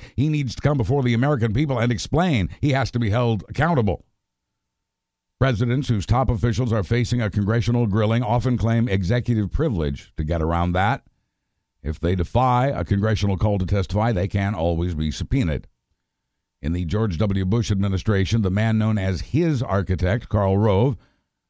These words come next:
resigned before the subpoena could be issued. Neither the White House nor Miller have said yet whether they would comply with a request for Stephen Miller to testify.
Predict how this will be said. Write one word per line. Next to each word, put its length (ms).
resigned 720
before 280
the 100
subpoena 380
could 160
be 140
issued. 360
Neither 340
the 120
White 220
House 320
nor 340
Miller 340
have 180
said 280
yet 240
whether 280
they 180
would 180
comply 560
with 160
a 60
request 440
for 160
Stephen 440
Miller 200
to 120
testify. 760